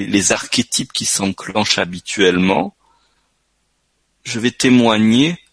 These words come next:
une vision à la fois ferme de, du fait qu'il y a plein de moments où on n'aime pas, il y a plein de moments où on est f-,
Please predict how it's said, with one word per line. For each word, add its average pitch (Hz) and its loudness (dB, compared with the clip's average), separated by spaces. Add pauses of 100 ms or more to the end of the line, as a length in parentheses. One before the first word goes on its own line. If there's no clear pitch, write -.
(1080)
une 127 4
vision 123 -2
à 110 0
la 110 0
fois - -6
ferme 104 0 (1080)
de, 101 0 (140)
du 98 -8
fait - -2 (600)
qu'il 107 -4
y 92 -4
a 95 2
plein 143 -2
de 135 4
moments 113 4
où 107 0
on 95 2
n'aime 87 0
pas, - -4 (360)
il 113 -2
y - 2
a 98 0
plein 135 0
de 123 6
moments 107 2
où 110 -2
on 98 -2
est 95 -4
f-, - -8